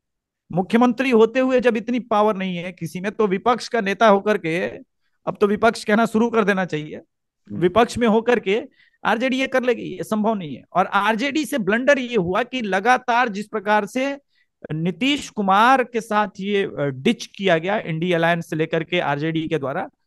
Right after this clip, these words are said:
Speaker 1: उसको लेकर के उनके अंदर बहुत क्रोध था, क्षोभ था।
Speaker 2: असल में लालू
Speaker 1: और
Speaker 2: ना, लालू क्या है, मेन लालू कांग्रेस की तरफ टिल्ट है, पूरी तरह से झुके हुए हैं। वो एकदम
Speaker 1: पूरी तरह से।
Speaker 2: गांधी परिवार के लठैत बने हुए हैं। और उनका जो है मानना ये है कि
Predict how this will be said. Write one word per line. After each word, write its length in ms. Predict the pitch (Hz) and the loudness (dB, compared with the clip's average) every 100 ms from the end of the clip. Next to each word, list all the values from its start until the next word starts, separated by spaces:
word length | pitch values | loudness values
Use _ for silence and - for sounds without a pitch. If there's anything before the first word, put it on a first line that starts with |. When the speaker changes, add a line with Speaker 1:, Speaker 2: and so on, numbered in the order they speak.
| _ _ _ _ | _ _ _ _
Speaker 1:
उसको 280 | 247 - 294 | -8 0 2
लेकर 300 | 269 226 220 | 2 2 -2
के 100 | 254 | -4
उनके 200 | 247 240 | -2 0
अंदर 140 | 226 | 0
बहुत 380 | 147 131 190 226 | -2 0 0 0
क्रोध 560 | - - 151 170 156 202 | -6 -6 -4 -4 -4 0
था, 140 | 220 | 0
क्षोभ 540 | 220 - - 156 131 - | 0 -8 -2 0 -2 -6
था। 220 | - - _ _ _ _ _ _ _ - | -14 -18 _ _ _ _ _ _ _ -12
Speaker 2:
असल 220 | - 214 | -2 0
में 120 | 233 | 2
लालू 220 | 233 214 240 | 4 4 6
Speaker 1:
और 300 | 240 - - 233 | 6 4 -6 -2
Speaker 2:
ना, 260 | 247 175 139 | 0 0 0
लालू 320 | 156 185 214 | 2 4 4
क्या 200 | 214 185 | 4 4
है, 100 | 196 | 4
मेन 360 | 196 202 202 | 2 2 0
लालू 280 | 185 180 202 | 0 2 0
कांग्रेस 420 | 208 175 170 185 | 0 0 -2 -2
की 100 | 190 | -4
तरफ 240 | 185 190 190 | -4 -4 -2
टिल्ट 220 | 175 151 | -2 -2
है, 160 | 107 87 | -8 -6
पूरी 200 | 123 117 | -4 -2
तरह 180 | 98 98 | -2 -4
से 140 | 123 | -4
झुके 260 | 117 117 131 | -6 0 2
हुए 220 | 101 87 | 2 -2
हैं। 220 | 78 76 _ _ _ 127 | -8 -16 _ _ _ 2
वो 140 | 170 | 4
एकदम 240 | 165 185 | 4 6
Speaker 1:
पूरी 140 | 185 165 | 6 6
तरह 100 | 147 | 4
से। 40 | |
Speaker 2:
गांधी 260 | 147 147 185 | 0 2 4
परिवार 400 | 185 175 170 170 | 4 6 4 4
के 100 | 175 | 2
लठैत 340 | 170 156 165 | 2 2 0
बने 220 | 147 127 | 0 -2
हुए 180 | 117 104 | -2 -4
हैं। 80 | 104 | -4
और 100 | 151 | -2
उनका 220 | 175 196 | 0 0
जो 160 | 190 190 | 2 2
है 180 | 180 180 | 2 2
मानना 300 | 170 175 185 | -2 -2 -2
ये 240 | 170 147 | 0 -2
है 60 | 156 | -2
कि 400 | 185 180 175 | -2 -2 -4